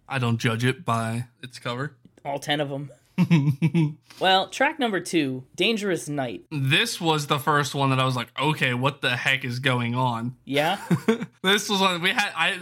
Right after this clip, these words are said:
Speaker 1: it was all over the place. By the time we hit the end of the first chorus, we'd had, like, five style changes,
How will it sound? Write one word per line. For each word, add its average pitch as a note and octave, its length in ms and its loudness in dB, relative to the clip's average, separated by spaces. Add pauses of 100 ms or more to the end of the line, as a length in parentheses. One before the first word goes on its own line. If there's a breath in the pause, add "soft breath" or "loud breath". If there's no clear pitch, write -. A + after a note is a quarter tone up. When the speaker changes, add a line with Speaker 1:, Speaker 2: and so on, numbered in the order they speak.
Speaker 1:
it F#3 60 0
was G#3+ 180 2
all F#3+ 360 2
over C4 240 2
the G#3+ 100 0
place. B2+ 380 -4
By F#3 180 -8
the G#3 60 -2
time A#3 180 0
we G#3+ 120 2
hit G#3+ 220 -2
the G#3 120 -2
end G#3+ 100 2
of G3+ 60 2
the F3 80 0
first G3 320 -4
chorus, G#3+ 340 2
we'd E3+ 140 0
had, F3 160 0
like, D#3+ 160 -2
five E3 520 -2
style D#3+ 460 -2
changes, B2+ 720 -2